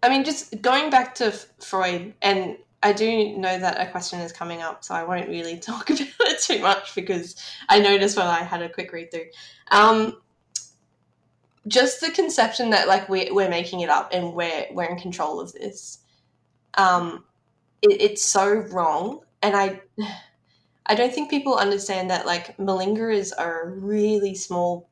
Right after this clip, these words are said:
percentage. I think it's, like, one percent of people that show up to a hospital. I don't know.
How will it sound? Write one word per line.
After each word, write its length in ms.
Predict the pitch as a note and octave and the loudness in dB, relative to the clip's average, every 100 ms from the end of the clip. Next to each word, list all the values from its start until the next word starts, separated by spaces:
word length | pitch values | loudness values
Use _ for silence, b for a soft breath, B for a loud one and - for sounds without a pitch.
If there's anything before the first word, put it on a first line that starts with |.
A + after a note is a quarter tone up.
| _ | _
percentage. 840 | F3+ F3+ E3+ D#3+ D#3 - - - _ _ _ _ - | -10 -6 -6 -6 -10 -14 -18 -18 _ _ _ _ -2
I 60 | |
think 180 | G#3 A3+ | 0 -2
it's, 140 | D4+ | 0
like, 280 | A4+ F4 - b b _ _ _ _ | 0 0 -2 b b _ _ _ _
one 280 | F#3+ F#3+ G#3+ | -4 -2 -2
percent 440 | B3 B3 G#3+ - - | -4 -2 -2 -2 -6
of 140 | G#3 | -2
people 260 | A3 G#3+ B3 | -2 0 0
that 360 | G#3+ - - - | 0 0 -6 -14
show 200 | A3 G3+ | -4 2
up 360 | F#3+ F#3+ - _ | 2 2 -8 _
to 100 | - | -2
a 60 | F#3+ | 0
hospital. 580 | F#3 - G3+ A#3+ D4+ - | -2 -4 -4 -4 -6 0
I 60 | A#3 | 2
don't 120 | B3 | 4
know. 120 | G3+ | 2